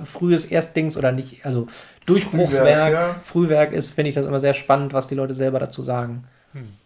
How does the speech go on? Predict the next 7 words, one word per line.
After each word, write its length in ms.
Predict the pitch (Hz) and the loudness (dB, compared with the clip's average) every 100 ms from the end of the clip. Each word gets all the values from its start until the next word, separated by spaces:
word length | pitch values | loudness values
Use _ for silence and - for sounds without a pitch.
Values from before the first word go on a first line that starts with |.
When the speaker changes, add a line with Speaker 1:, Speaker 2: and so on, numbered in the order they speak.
| _ _ _ _ _ _ _ _ - - | _ _ _ _ _ _ _ _ -6 0
Speaker 1:
Also 240 | 135 113 | 2 2
kann 180 | - 180 | 0 2
man 160 | 185 175 | 4 4
gucken, 400 | 185 180 170 160 | 2 2 2 4
sollte 240 | 156 165 | 4 4
man 160 | 151 143 | 2 0
gucken. 540 | 156 156 147 143 | 0 0 0 -2